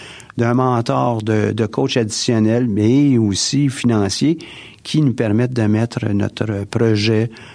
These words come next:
de l'avant plus rapidement. Et c'est une occasion de joindre une communauté, une go-, une communauté d'entrepreneurs qui aiment, euh,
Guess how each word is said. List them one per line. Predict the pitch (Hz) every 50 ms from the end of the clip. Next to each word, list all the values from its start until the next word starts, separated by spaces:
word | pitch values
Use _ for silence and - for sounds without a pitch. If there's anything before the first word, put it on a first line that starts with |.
| - - -
de | - 120
l'avant | 120 120 113 101 98 107 120 123
plus | 120 - - 113
rapidement. | 104 104 104 - - - - 98 101 110 - - - - - - - - - - - -
Et | 117 123 135 151 - - - - - -
c'est | - - - 120
une | 117 117
occasion | 113 110 120 110 107 110 131 135
de |
joindre | 127 120 123 120 123 117
une | 113 113
communauté, | 113 - 120 110 110 113 110 101 98 - - 147
une | 139 123
go-, | 120 135 139 135 120 -
une | - 139 135 127
communauté | - 160 156 160 156 151 139 131 - 180
d'entrepreneurs | 180 147 135 120 139 131 127 131 117 113 110 113 123 139 143 135
qui | 139 - - 143
aiment, | 151 156 160 156 147 135
euh, | 123 117 107